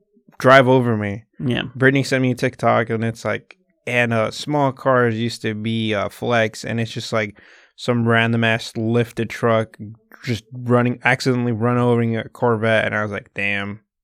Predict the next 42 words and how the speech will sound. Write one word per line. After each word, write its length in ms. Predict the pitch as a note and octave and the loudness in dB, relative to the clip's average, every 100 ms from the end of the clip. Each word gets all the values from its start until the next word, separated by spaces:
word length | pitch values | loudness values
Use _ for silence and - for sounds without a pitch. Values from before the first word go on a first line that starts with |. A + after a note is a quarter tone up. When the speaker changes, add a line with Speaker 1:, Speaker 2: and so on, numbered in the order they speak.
| _ _ | _ _
Speaker 2:
Yeah. 440 | C3 A#2+ A#2 A#2 A#2 _ _ - | -2 0 0 -2 -6 _ _ -2
Speaker 1:
That's 260 | A2 G#2 | -2 -2
fucked. 560 | - G#2 G2+ G#2 - - _ _ _ _ | -6 -4 -4 -4 -10 -20 _ _ _ _
Speaker 2:
Hella. 520 | - A#2 A2 A2 G#2+ _ - | -6 -4 -2 -2 -6 _ -4
Speaker 1:
Got 180 | A#2 G#2+ | -2 -2
a 60 | |
second 400 | G#2 A#2 G#2+ G#2 | -2 -8 -8 -10
trabajo. 800 | G2+ G#2+ A2 A2+ A2+ B2 B2 A#2+ A2+ _ _ _ _ - | -8 -4 2 2 0 -2 -2 -6 -10 _ _ _ _ -8
Speaker 2:
Oh, 80 | C#3 | -6
yeah, 220 | C#3 D#3+ | -4 -2
Speaker 1:
Fucked 120 | - | 0
Speaker 2:
you 40 | F#3+ | 0
Speaker 1:
up 60 | - | 0
my 60 | |
Speaker 2:
did. 680 | B3+ C4+ C#4+ C4+ D#3 B2 - | 4 6 8 8 6 2 -4
Speaker 1:
back. 100 | - - _ - _ | -18 -20 _ -20 _
Who 80 | C#3 | -2
knew 140 | D3+ | 0
standing 440 | C#3 - B2 B2 A#2 | -2 0 0 2 0
in 140 | A2+ | 0
one 160 | A#2 A2+ | -2 -4
spot 420 | - A2+ G#2+ G#2 | -4 0 2 2
would 100 | G#2 | -2
mess 240 | A2 G#2+ | -4 -4
up 160 | A2 - | -6 -6
your 80 | G#2+ | -6
lower 280 | G2+ G2+ G2 | -4 -4 -4
back? 380 | G2+ G2 - B2 | -4 -4 -8 -12
Speaker 2:
I 60 | |
think 280 | - D3 C3+ | -4 -4 0
anybody 680 | A#2 B2 A#2+ A2+ A2 G#2+ G#2 | -2 0 -2 -2 -2 -4 -8
who 440 | - A2 G2+ G2+ | -10 -8 -6 -6
does 300 | G#2 G#2 G2 | -6 -6 -4
that 220 | G2+ G2+ | -6 -6
regularly 560 | G#2+ G2+ G#2+ G2+ G#2 G#2 | -6 -8 -8 -8 -8 -10
would 160 | F#2+ G2 | -10 -8
tell 200 | G2 F#2 | -8 -8
you. 200 | F#2 - _ - | -12 -16 _ -8
Speaker 1:
I 120 | C3 | -2
didn't 220 | B2+ A#2 A#2 | -2 -2 -4
know. 320 | A2+ A2+ A2+ _ _ _ | -4 -4 -8 _ _ _
Speaker 2:
Yeah. 420 | - G#2 G#2 B1 | -10 -8 -8 -10